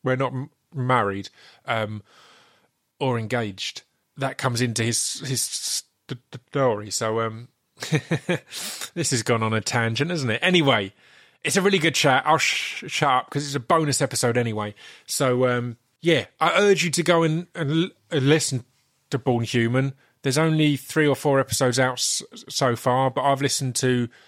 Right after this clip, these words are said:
I've listened to two and a half,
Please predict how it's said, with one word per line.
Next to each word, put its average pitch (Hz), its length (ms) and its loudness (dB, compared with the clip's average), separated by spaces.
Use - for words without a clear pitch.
I've 143 180 2
listened 151 320 -2
to 143 200 -2
two 160 160 2
and 151 80 4
a 139 60 0
half, 135 480 0